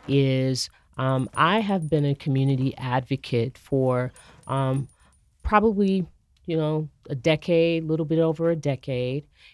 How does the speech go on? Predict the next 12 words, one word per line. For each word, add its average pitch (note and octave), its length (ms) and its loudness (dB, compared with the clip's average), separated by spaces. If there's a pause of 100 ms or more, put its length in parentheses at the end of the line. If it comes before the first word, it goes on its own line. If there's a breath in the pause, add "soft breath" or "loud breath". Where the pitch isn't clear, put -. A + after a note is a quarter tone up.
(140 soft breath)
And, C#3+ 560 2 (120)
um, C#3 320 0
I D3+ 220 2
do D3 540 4 (240 soft breath)
work D3+ 440 2
around C#3 500 0
the C#3 100 0
community. C3+ 840 2
Um, B2+ 280 0
it's C3+ 320 0
physical C#3+ 640 0
work, B2+ 440 -2